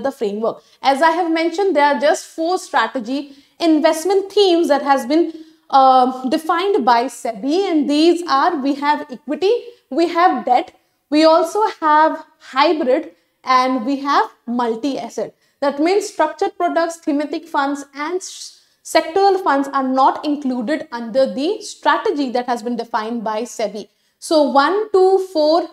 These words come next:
and six. Uh, so which of the following? So we need to answer. So ऐसे गलत नहीं करना है. We need to read the question ca-, carefully. We need to find out which of the following is not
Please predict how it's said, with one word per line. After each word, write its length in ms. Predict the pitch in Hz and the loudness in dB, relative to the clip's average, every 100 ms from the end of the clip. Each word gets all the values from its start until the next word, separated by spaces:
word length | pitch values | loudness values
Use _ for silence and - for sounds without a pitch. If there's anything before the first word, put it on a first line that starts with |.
| _ _ - | _ _ -4
and 320 | 277 269 285 | -2 0 -2
six. 360 | - 294 202 - - - _ _ _ _ _ _ _ _ _ | -4 -8 -8 -10 -14 -16 _ _ _ _ _ _ _ _ _
Uh, 240 | - 247 220 | 0 0 0
so 160 | 330 | -2
which 220 | 277 349 415 | 0 0 0
of 60 | - | -2
the 80 | 453 | 0
following? 440 | 381 311 311 370 494 494 - | 4 4 2 0 -2 -4 -4
So 80 | 320 | -2
we 80 | 330 | 0
need 200 | 320 349 | 0 0
to 40 | 453 - 277 | -2 -2 -2
answer. 280 | 254 240 208 | -2 -6 -8
So 160 | 277 - 254 | -10 -6 -4
ऐसे 240 | 262 349 269 | -2 -2 0
गलत 280 | 302 320 | 0 -2
नहीं 280 | 285 254 294 | -4 -2 -2
करना 280 | 320 294 294 320 | -2 -2 -2 -4
है. 140 | 415 | -4
We 80 | 339 269 | -2 -2
need 120 | 277 | -2
to 100 | 339 | -2
read 220 | 254 254 | -2 -4
the 80 | 311 311 | -4 -2
question 320 | 285 311 302 | -2 -2 -8
ca-, 160 | 294 269 - | -10 -12 -4
carefully. 500 | 294 330 359 359 370 302 | 0 0 0 -2 -2 -2
We 60 | |
need 200 | 277 285 339 | -4 -6 -8
to 60 | 330 | -4
find 260 | - 269 302 | -2 -2 0
out 140 | 349 370 _ _ | -2 -4 _ _
which 180 | - - 359 | -4 0 0
of 60 | 330 | 0
the 80 | 440 | -2
following 340 | 285 285 285 330 330 | 2 2 2 -2 -6
is 100 | - 254 | -10 -6
not 500 | 240 240 262 339 | -4 2 2 2